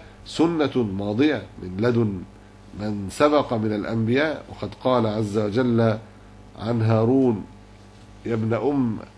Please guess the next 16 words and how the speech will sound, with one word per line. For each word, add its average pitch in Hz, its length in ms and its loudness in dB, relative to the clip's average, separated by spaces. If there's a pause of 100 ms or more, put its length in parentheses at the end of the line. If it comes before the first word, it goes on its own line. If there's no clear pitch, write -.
(180)
لا 113 200 0
تأخذ 127 360 -2
بلحيتي 117 880 0
ولا 151 240 0
برأسي"، 156 540 -2 (540)
ولكن 110 300 -2
نقول: 131 440 2
"خالفناهم 113 680 -2
في 101 160 -6
قص - 380 -6 (520)
الشارب"، 131 400 -2
فنعفي 135 460 0
اللحية 135 440 -4 (280)
ون-، 104 220 -6 (260)
ونقص 110 440 -4
الشارب، 95 420 -6